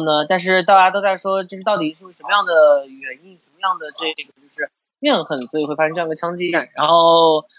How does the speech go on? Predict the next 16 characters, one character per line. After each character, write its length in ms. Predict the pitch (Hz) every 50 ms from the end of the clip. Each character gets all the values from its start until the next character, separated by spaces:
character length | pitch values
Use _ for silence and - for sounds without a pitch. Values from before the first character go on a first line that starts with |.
| - - _ _ _ _
呃， 300 | - 147 139 139 135 135 131
包 140 | 190 208 208
括 80 | 214
在 100 | 196 202
朋 140 | 196 - 185
友 100 | 185 175
圈 260 | 165 185 190 190 190
里， 160 | 185 160 143
包 120 | 139 156 165
括 120 | 175 165
我 60 | 147
们 100 | 127 127
刚 140 | 135 151 160
才 80 | 160 165
自 160 | - - 196
己 100 | 170